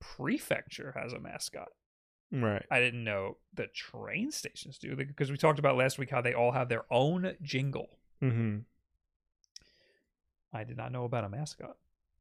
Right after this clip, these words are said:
Speaker 1: Uh, all right, now we're in the chat.
Speaker 2: Okay.
Speaker 1: Hello. Hey, Wolf Bros.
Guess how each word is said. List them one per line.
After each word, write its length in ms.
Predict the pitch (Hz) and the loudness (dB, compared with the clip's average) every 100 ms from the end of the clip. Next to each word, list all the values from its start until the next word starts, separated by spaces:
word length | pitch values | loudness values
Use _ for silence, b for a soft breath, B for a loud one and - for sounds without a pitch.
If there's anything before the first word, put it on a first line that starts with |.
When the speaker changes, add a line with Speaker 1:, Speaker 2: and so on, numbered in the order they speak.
| _ - | _ 6
Speaker 1:
Uh, 40 | |
all 200 | 147 180 | 10 10
right, 100 | 175 | 10
now 160 | 170 180 | 10 8
we're 60 | |
in 60 | 165 | 6
the 60 | 147 | 4
chat. 300 | 123 104 - _ - 156 | 0 0 -4 _ 4 8
Speaker 2:
Okay. 260 | 165 135 | 8 8
Speaker 1:
Hello. 320 | 120 107 101 - _ _ _ _ _ _ _ _ _ - | 4 0 -6 -12 _ _ _ _ _ _ _ _ _ 8
Hey, 100 | 208 | 10
Wolf 260 | 170 - | 10 8
Bros. 380 | 123 101 90 | 2 0 0